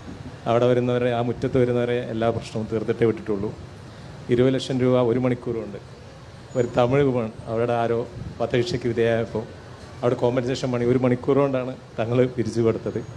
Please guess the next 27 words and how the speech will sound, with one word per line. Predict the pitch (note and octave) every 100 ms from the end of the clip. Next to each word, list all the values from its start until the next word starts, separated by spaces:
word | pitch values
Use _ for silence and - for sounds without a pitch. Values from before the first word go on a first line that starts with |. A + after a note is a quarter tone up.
| -
അവരോട് | A2 A#2+
ആരോ | B2+ B2+
പറഞ്ഞു, | A#2+ A#2 A2+ -
"പാണക്കാട് | A2 A2+ A#2
മുറ്റത്ത് | A2+ A2+ - A2+
നിന്ന് | A2+
ആ | A2+
പൈസ | A#2+ G#2+
കിട്ടിയിട്ടില്ല, | A#2+ G#2+ A2+ A2
നിങ്ങൾക്ക് | A2 A2
പോകേണ്ടി | G#2+ G#2+ A#2
വരില്ല." | F#2 F#2 F#2 - - - - - - -
അപ്പോൾ | - A#2 A#2+ C#3
really, | C3+ C#3 C3 -
ഏ, | A#2+ -
ആ | A#2+
ഫാമിലി | - A#2 A#2 A#2
മെമ്പറിനോട് | A2+ A2+ A2+ A2+ A#2 -
ആദ്യമായിട്ട് | A2 A#2 A#2
അഭിനന്ദിക്കുന്നു. | G#2+ A2 A2+ A2+ A2 C#3+ -
എനിക്ക് | C3+ D#3+
പറയാൻ | D3+ D3 C#3+ C3+
മാഡത്തോട് | C3 C#3 C3
ചോദിക്കുകയാണ്, | B2 A#2+ A#2
മാഡത്തിന് | C3 C3+
പറഞ്ഞ | C#3 C#3 -
കൾച്ചർ | C3 C3 -